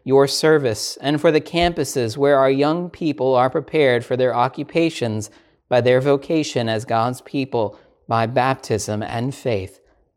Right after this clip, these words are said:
let us pray to the Lord. Lord, have mercy. For those who have wandered from the flock of God,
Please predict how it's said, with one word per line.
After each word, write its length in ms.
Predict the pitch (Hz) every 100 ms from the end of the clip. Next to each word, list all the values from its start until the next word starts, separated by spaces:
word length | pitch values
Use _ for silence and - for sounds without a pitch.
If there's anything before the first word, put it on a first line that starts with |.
| _
let 160 | - 117
us 160 | 117 -
pray 380 | - 147 113 98
to 220 | - 113
the 120 | 120
Lord. 440 | 131 113 101 - - _ _ _ _ _ _ -
Lord, 480 | 143 127 104 101 - _ _
have 320 | 117 117 127
mercy. 560 | 120 107 - 104 104 _ _ _ _ _ _ - - -
For 80 | 190
those 240 | 190 208
who 80 | 196
have 140 | 170
wandered 420 | 160 170 180 175
from 140 | 160 165
the 80 | 147
flock 400 | 175 165 170 170
of 180 | 147
God, 400 | 135 151 175 139